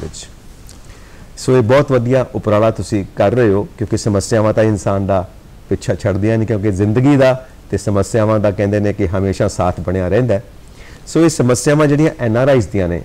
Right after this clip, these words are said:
ਉਹਨਾਂ ਬਾਰੇ ਅਸੀਂ ਗੱਲਬਾਤ ਕਰਾਂਗੇ। ਸਭ ਤੋਂ ਪਹਿਲਾਂ ਤਾਂ ਅਸੀਂ ਇਹ ਜਾਣਨਾ ਚਾਹੁੰਦੇ ਹਾਂ ਕਿ ਭਾਰਤ ਦੀ ਤਾਰੀਫ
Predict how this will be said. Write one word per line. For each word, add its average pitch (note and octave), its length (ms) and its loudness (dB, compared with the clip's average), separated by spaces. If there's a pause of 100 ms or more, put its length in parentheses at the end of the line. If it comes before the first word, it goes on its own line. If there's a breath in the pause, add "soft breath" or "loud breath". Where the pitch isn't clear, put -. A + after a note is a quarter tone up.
ਉਹਨਾਂ B2 200 0
ਬਾਰੇ G#2 200 4
ਅਸੀਂ F#2+ 180 0
ਗੱਲਬਾਤ F#2 400 2
ਕਰਾਂਗੇ। A#2 400 2 (600 loud breath)
ਸਭ - 180 0
ਤੋਂ A#3 180 2
ਪਹਿਲਾਂ G#3+ 200 2
ਤਾਂ G#3+ 120 2
ਅਸੀਂ G3+ 200 0
ਇਹ G#3+ 80 4
ਜਾਣਨਾ C3+ 340 2
ਚਾਹੁੰਦੇ B2+ 400 0
ਹਾਂ G#2 140 2
ਕਿ B2 240 2
ਭਾਰਤ G#2+ 360 2
ਦੀ A#2+ 140 2
ਤਾਰੀਫ G#2+ 360 2